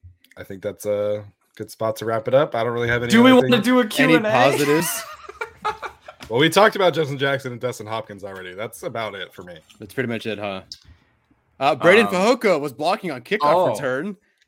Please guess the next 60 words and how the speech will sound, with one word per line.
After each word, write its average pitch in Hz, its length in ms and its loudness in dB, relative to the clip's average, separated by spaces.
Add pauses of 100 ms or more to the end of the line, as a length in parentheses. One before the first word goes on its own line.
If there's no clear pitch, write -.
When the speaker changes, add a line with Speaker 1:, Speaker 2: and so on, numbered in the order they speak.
Speaker 3:
That 175 240 0
was 196 120 2
Speaker 2:
yeah. 117 120 -2
Speaker 3:
something. 160 540 -4
And 165 80 -10
he 170 60 -12 (100)
Speaker 1:
I 113 80 -4
Speaker 3:
knocked - 80 0
Speaker 1:
thought 147 160 4
you 147 80 2
were 147 80 2
Speaker 3:
the 151 60 2
Speaker 1:
gonna 160 120 2
Speaker 3:
guy 156 60 0
down - 20 2
Speaker 1:
mention 185 160 2
Speaker 3:
the 190 60 -6
field, 202 320 -2
Speaker 1:
on 139 80 0
Speaker 3:
man. 196 340 -2
Speaker 1:
defense. 135 260 -4
I 143 60 0
didn't 175 160 2
even 160 160 -2
notice 165 280 2
that 127 100 -2
he 120 80 -4
was 113 160 -8
blocking 117 340 -4
on 110 120 -6
kickoff - 220 -10
Speaker 3:
Also, 220 200 2
I 214 60 2
Speaker 1:
return. 214 100 0
Speaker 3:
see 220 60 -4
this 214 140 -2
guy. 220 120 0
I'm 196 80 2
like, 160 100 -6
"That's 226 160 -6
a 175 80 -2
huge 220 480 -6
dude 190 220 -6
blocking 196 340 2
out 170 140 2
in 160 100 -2 (140)
front." 233 360 2
Speaker 1:
<laughs> - 80 -14
Speaker 3:
Hits 240 180 -4
Fehoko 220 540 0
running 208 200 0
at 202 100 -2
the 190 120 -4
forty, 220 500 -2
knocking 202 320 -4
guys 185 260 -4
downfield. 185 600 -6
<laughs> - 40 -20
Like, 175 220 -10
what? 240 400 -6